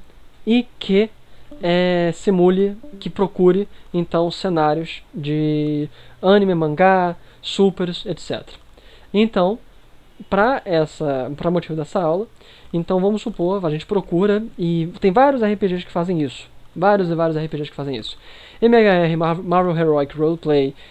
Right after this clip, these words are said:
Phase Rip, é, você tem Triumphant, você tem Super Red, você tem Wushu, você tem,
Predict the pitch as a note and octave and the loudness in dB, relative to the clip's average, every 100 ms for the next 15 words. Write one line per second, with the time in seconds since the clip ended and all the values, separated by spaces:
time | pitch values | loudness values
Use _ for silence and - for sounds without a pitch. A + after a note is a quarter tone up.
0 | - - G3+ G3 F3 E3+ D#3 - - - | -20 0 2 4 2 0 0 -8 -20 -18
1 | - E3 D3+ D3 D3 D3 C#3+ C#3 C#3 C3 | -6 0 2 2 0 0 -2 -2 -4 -4
2 | B2 - - E3 F3 F#3 - F#3 E3 D3+ | -6 -12 -12 -8 -2 -2 0 0 2 0
3 | - B2+ C3 - C#3 E3 E3 E3 E3 D#3+ | -4 -10 -10 -12 -6 -6 -2 -2 0 -2
4 | D3+ - - - F#3+ F3 D#3 C#3+ B2+ B2 | -6 -12 -14 -10 -4 -2 0 0 -2 -6
5 | B2 C#3 - E3+ E3+ F3 E3+ E3 D#3 - | -6 -6 -6 -4 -2 0 0 -2 -4 -10
6 | - F3+ E3+ - G3 F3 C#3+ D3 D#3+ D#3+ | -2 -2 -2 -2 0 0 -2 -6 -6 -4
7 | F3 F3 F3 D#3+ | -2 0 0 0